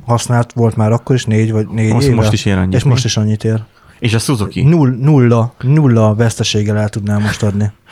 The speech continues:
Speaker 2: Jó, infláció volt
Speaker 1: Infláció
Speaker 2: azóta.
Speaker 1: persze volt, de
Speaker 2: De kb. egy olyan húsz, nem, várjál, hogy van, negyven százalék most az infláció, vagy?
Speaker 1: Hát jó,
Speaker 2: Nem,
Speaker 1: de
Speaker 2: nem török
Speaker 1: de
Speaker 2: fel vagyunk.
Speaker 1: mm.
Speaker 2: Mindegy, ilyen harminc százalékos
Speaker 1: Igen.
Speaker 2: bukóval tudja kb. eladni,
Speaker 1: Ja.
Speaker 2: gondolom.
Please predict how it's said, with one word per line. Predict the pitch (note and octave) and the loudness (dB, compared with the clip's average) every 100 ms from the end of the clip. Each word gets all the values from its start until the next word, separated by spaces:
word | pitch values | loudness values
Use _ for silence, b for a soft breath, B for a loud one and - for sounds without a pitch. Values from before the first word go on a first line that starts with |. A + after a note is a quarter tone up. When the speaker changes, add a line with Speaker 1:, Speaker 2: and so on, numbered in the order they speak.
| B | B
Speaker 2:
Jó, | - A2+ - | -2 0 0
infláció | G#2+ G2 F#2 F#2 G#2+ F#2+ | -4 -4 -4 -2 -2 0
volt | E3+ | 0
Speaker 1:
Infláció | E3 C#3+ G2 G#2 C#3 | 2 0 0 2 0
Speaker 2:
azóta. | C3+ - | -2 -2
Speaker 1:
persze | C3+ B2 A#2+ | -2 0 0
volt, | A#2 C3+ D3 | 2 2 2
de | C#3 C3+ A2 | 0 0 0
Speaker 2:
De | A2 | -4
kb. | A2 B2 | -2 0
egy | A2 G#2 A2 | -2 0 -2
olyan | G#2 G2+ - | -2 -4 -2
húsz, | A#2 G#2+ - - - - - - | -2 -2 -4 -12 -14 -16 -14 -6
nem, | G#2 G2 | -4 -2
várjál, | F#2+ F#2+ F#2+ | -2 -2 -2
hogy | G#2+ | -2
van, | G#2+ | -2
negyven | G2+ G2+ G2+ | -4 -2 -4
százalék | G2 G2+ G2+ | -2 -2 -2
most | G2 - | -4 -6
az | A2 | -6
infláció, | G2+ G#2 G#2 - D2+ C#2 | -4 -4 -6 -6 -8 -6
vagy? | - - _ - | -8 -10 _ -16
Speaker 1:
Hát | - D#3+ D#3+ | -6 -6 0
jó, | D#3 | 0
Speaker 2:
Nem, | C3 | 2
Speaker 1:
de | C#3 C#3 | 2 2
Speaker 2:
nem | C#3 C3+ | 0 0
török | - C3 | -2 0
Speaker 1:
de | |
Speaker 2:
fel | C#3+ C#3 C3+ | 2 2 0
vagyunk. | - - B2 | 0 -2 -2
Speaker 1:
mm. | A#2 B2 A#2 A#2 A2+ A2 - | -6 -8 -8 -8 -8 -10 -6
Speaker 2:
Mindegy, | B2+ A2+ G2 | -2 0 -2
ilyen | G#2 G2+ | -2 0
harminc | A#2 A2 G2+ | 0 0 -2
százalékos | G2+ G2+ G#2+ G#2 | 0 0 0 -2
Speaker 1:
Igen. | F#2+ | -4
Speaker 2:
bukóval | - D2+ E2+ F2+ F2+ B2 | -4 -2 -2 -2 -4 -8
tudja | - - F2 | -10 -6 -4
kb. | - C#2 C#2 | -4 -4 -4
eladni, | D2 D#2+ - - | -4 -4 -6 -6
Speaker 1:
Ja. | - | -2
Speaker 2:
gondolom. | A2 - - | -2 -4 -6